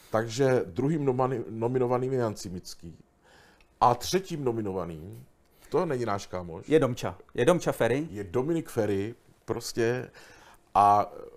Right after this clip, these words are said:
Speaker 1: jsou to p-, takový, š-, každý z nich je svým způsobem, um, osobitý a etalon trošku toho.
Speaker 2: Každý z nich nese něco velkýho, ne?
Speaker 1: Poselství.
Speaker 2: Poselství.
Speaker 1: Poselství.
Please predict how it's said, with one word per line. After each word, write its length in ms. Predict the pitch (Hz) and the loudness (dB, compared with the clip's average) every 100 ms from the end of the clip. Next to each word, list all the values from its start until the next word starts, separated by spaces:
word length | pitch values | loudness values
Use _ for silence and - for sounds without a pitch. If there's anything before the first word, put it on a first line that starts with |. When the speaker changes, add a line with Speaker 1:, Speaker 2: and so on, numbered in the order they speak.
| - _ _ | -20 _ _
Speaker 1:
jsou 280 | - - 151 | -14 -4 -4
to 180 | 156 147 | 2 0
p-, 140 | 139 - _ _ _ _ _ | 0 -10 _ _ _ _ _
takový, 540 | 131 - 143 147 147 139 _ _ - | -8 -6 -6 -6 -8 -12 _ _ -18
š-, 280 | - - - _ | -16 -16 -20 _
každý 420 | - 151 143 170 147 | 2 2 4 0 0
z 140 | 113 | -2
nich 260 | 131 - 127 | -6 -6 -4
je 80 | |
svým 340 | 127 104 110 120 | -4 -8 -10 -10
způsobem, 600 | - 95 107 98 113 107 - - - _ _ 87 | -12 -12 -8 -4 -4 -6 -18 -20 -20 _ _ -12
um, 580 | 90 90 85 80 80 73 _ _ _ - | -10 -10 -12 -14 -16 -20 _ _ _ -16
osobitý 460 | - 92 98 98 - | -14 -12 -10 -8 -6
a 120 | 90 - | -6 -6
etalon 400 | 117 131 90 85 | -6 -4 -4 -6
trošku 360 | 82 85 - - | -12 -14 -18 -18
toho. 240 | 78 76 | -16 -10
Speaker 2:
Každý 240 | 180 208 | -2 0
z 40 | 170 | 0
nich 140 | - | 0
nese 240 | 156 - 151 | -2 2 2
něco 600 | 147 - 143 139 131 - - | 2 2 2 2 0 -6 -14
velkýho, 460 | 127 135 131 117 104 | -4 -2 -2 -4 -4
ne? 220 | 107 143 | -4 -4
Speaker 1:
Poselství. 480 | 104 - 90 - - | -6 -6 -8 -8 -10
Speaker 2:
Poselství. 540 | 127 - 113 - 95 87 _ _ _ _ _ _ _ _ | -4 -2 -4 -6 -16 -16 _ _ _ _ _ _ _ _
Speaker 1:
Poselství. 540 | 92 - 80 82 - | -14 -10 -10 -10 -16